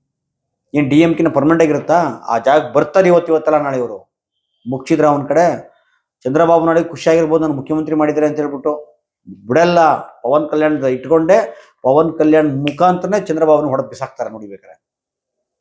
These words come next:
ಕರ್ನಾಟಕದಲ್ಲೂ ಅಷ್ಟೇನೆ, ಜೆ ಡಿ ಎಸ್ನ ಸರ್ವನಾಶ ಮಾಡಿದ ಗುರಿ. ಯೋಗೇಶ್ವರ್ಗೆ ಸಂಪೂರ್ಣವಾಗಿ ಸಪೋರ್ಟ್ ಮಾಡಿದ್ದಾರೆ, ಅದರಲ್ಲೂ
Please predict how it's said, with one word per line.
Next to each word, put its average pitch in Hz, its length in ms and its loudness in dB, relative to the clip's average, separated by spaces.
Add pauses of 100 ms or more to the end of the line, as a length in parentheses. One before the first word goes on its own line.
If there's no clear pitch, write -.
(240)
ಕರ್ನಾಟಕದಲ್ಲೂ 117 580 -2
ಅಷ್ಟೇನೆ, 143 640 -8 (200)
ಜೆ 127 180 0
ಡಿ 139 100 0
ಎಸ್ನ 170 280 -2 (340)
ಸರ್ವನಾಶ 123 600 -2
ಮಾಡಿದ 123 220 -2
ಗುರಿ. 120 520 -2 (300)
ಯೋಗೇಶ್ವರ್ಗೆ 147 920 -2 (180)
ಸಂಪೂರ್ಣವಾಗಿ 135 840 -4
ಸಪೋರ್ಟ್ 131 300 -2
ಮಾಡಿದ್ದಾರೆ, 123 640 -2 (500)
ಅದರಲ್ಲೂ 170 640 2